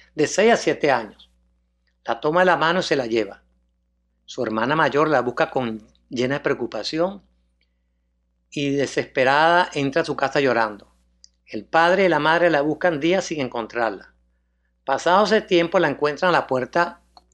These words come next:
de su casa con un rostro muy alegre y gozoso. Le preguntaron, "de dónde viene?" y conte-, y contesta la niña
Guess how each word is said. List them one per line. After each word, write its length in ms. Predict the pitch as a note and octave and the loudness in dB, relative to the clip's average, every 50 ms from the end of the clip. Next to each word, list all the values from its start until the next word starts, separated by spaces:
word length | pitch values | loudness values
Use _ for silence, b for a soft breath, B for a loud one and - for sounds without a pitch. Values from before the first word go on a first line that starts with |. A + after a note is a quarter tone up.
| _ - | _ -14
de 140 | C3 C#3+ F3+ | -8 -6 -6
su 180 | - - - | -4 -4 -4
casa 460 | - F3+ D#3 C3+ A#2 - - - - _ _ _ _ _ _ _ _ _ _ - | 0 0 0 0 0 -4 -8 -10 -12 _ _ _ _ _ _ _ _ _ _ -6
con 180 | - C#3 D3 | -2 0 0
un 60 | D#3 | 0
rostro 280 | D3+ F3 E3 D#3+ - E3+ | 2 2 0 2 2 0
muy 140 | E3 E3 E3 | 2 2 2
alegre 340 | D#3+ D#3 D3+ D3+ D3 D3+ D#3+ | 2 2 2 0 0 0 0
y 20 | |
gozoso. 540 | C#3 C#3+ A2+ - - A2+ G#2+ - - - _ _ _ _ _ _ _ _ _ _ _ _ _ _ _ _ _ _ _ _ _ _ _ _ | 0 -2 -4 -4 -6 -10 -12 -14 -20 -20 _ _ _ _ _ _ _ _ _ _ _ _ _ _ _ _ _ _ _ _ _ _ _ _
Le 100 | - B2+ | -8 -6
preguntaron, 640 | - C3+ C3 B2+ C3 A2+ C#3 D3+ E3 F3+ F3+ F#3 - _ _ _ _ _ _ - | -4 -4 -4 -4 -2 -2 0 0 0 0 -2 -4 -8 _ _ _ _ _ _ -4
"de 160 | C#3+ C3+ C3 | -2 0 2
dónde 260 | D3 F3 G3+ G3 F#3 | 2 2 4 2 2
viene?" 480 | E3+ G#3 A#3+ A3+ F#3+ B2+ G2+ - _ _ _ _ _ _ _ _ _ _ | 2 2 2 2 2 0 -4 -8 _ _ _ _ _ _ _ _ _ _
y 120 | - B2 - | -12 -12 -10
conte-, 460 | - C3 B2 - D3 D3 C#3 - - | -6 -6 -6 -2 -2 -4 -4 -4 -10
y 180 | - - D3 B2 | -12 -12 -10 -8
contesta 520 | - - A#2+ A2+ - - C#3 C3 - E3+ | -4 -4 -4 -2 -2 -2 -4 -2 -2 -2
la 100 | E3+ F#3 | -2 0
niña 400 | F3+ D3+ B2 A2+ G#2+ A2+ - _ | 0 -2 -4 -6 -6 -10 -14 _